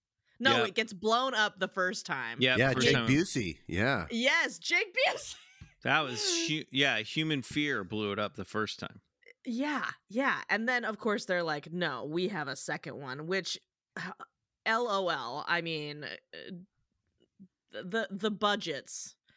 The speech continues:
Speaker 1: Uh, the
Speaker 2: Well, there was,
Speaker 1: government budgets
Speaker 2: there was
Speaker 1: in,
Speaker 2: that
Speaker 1: in
Speaker 2: rich
Speaker 1: that
Speaker 2: man who,
Speaker 1: movie.
Speaker 2: who only
Speaker 3: Yeah,
Speaker 2: lived
Speaker 3: it's
Speaker 2: on
Speaker 3: a
Speaker 2: an airplane.
Speaker 3: privateer.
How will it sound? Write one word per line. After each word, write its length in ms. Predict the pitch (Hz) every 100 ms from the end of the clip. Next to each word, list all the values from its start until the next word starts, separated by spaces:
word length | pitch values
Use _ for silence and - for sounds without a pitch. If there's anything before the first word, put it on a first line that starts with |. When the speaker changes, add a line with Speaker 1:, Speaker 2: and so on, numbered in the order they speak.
| - -
Speaker 1:
Uh, 400 | 175 - 180 180 170 190
the 140 | 185 208
Speaker 2:
Well, 120 | 190
there 100 | 214
was, 100 | -
Speaker 1:
government 160 | 226 196
budgets 380 | 202 190 175 151
Speaker 2:
there 160 | 190
was 100 | 214
Speaker 1:
in, 60 | 240
Speaker 2:
that 140 | 220
Speaker 1:
in 40 | 147
Speaker 2:
rich 220 | 156 170
Speaker 1:
that 60 | -
Speaker 2:
man 300 | 196 190 190
who, 80 | 190
Speaker 1:
movie. 200 | 170 139
Speaker 2:
who 180 | 170 156
only 240 | 147 160
Speaker 3:
Yeah, 120 | 160 143
Speaker 2:
lived 40 |
Speaker 3:
it's 60 | 160
Speaker 2:
on 100 | 160
Speaker 3:
a 40 | 160
Speaker 2:
an 60 |
airplane. 220 | 165 143
Speaker 3:
privateer. 540 | 143 120 101 160 143